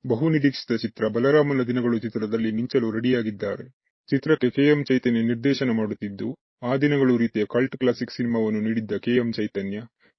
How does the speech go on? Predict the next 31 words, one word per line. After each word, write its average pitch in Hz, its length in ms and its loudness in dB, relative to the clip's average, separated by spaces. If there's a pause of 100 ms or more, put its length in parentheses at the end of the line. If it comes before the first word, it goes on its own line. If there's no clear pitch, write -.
ಇದೀಗ 131 240 6
ವಿನೋದ್ 131 360 2
ಪ್ರಭಾಕರ್ 120 420 2
ಜೊತೆ 107 200 -2
ಬಲರಾಮನ 131 460 0
ದಿನಗಳು 110 380 -2
ಚಿತ್ರವನ್ನು 110 420 -2
ಮಾಡುತ್ತಿದ್ದಾರೆ. 104 640 -4 (340)
ಚಿತ್ರತಂಡ 143 420 4
ವಿನಯ್ 135 300 2
ಗೌಡ 127 220 4
ಅವರನ್ನ 107 360 0
ಆನೆ 120 280 0
ಬಂತೊಂದು 123 400 0
ಆನೆ 110 180 0
ಅಂತೇಳಿ 107 440 -2
ಸಿನಿಮಾಕ್ಕೆ 123 440 -4
ಬರಮಾಡಿಕೊಂಡಿದ್ದಾರೆ. 110 880 -4 (260)
ವಿನೋದ್ 151 280 2
ಪ್ರಭಾಕರ್ 135 400 2
ಎದುರು 110 200 0
ಸರಿಸಮಾನವಾದ 135 720 2
ಪಾತ್ರದಲ್ಲಿ 113 540 0
ಮಿಂಚಲಿದ್ದಾರೆ. 104 680 -2 (380)
ಈ 156 100 4
ಕುರಿತು 131 320 6
ತಮ್ಮ 131 220 2
ಖುಷಿಯನ್ನು 127 380 -2
ಹಂಚಿಕೊಂಡಿರುವ 120 600 0
ವಿನಯ್ 120 240 -2
ಗೌಡ, 104 220 -2